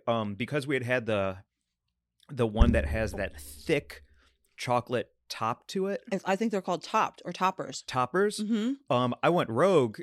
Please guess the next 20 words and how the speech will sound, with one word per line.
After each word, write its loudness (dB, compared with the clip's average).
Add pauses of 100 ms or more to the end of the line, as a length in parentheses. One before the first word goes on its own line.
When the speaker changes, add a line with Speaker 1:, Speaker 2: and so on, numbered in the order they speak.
(100)
Speaker 1:
and 0
I 0
saw 0
that 0
and -4
I -2
was -4
like, -4
"I -6
wanna -2
try -4
another -2
one." -4 (220)
And -2
I 0
tried -4
cookie -4
core. -4 (240)
Speaker 2:
Oh, -4
shit. -8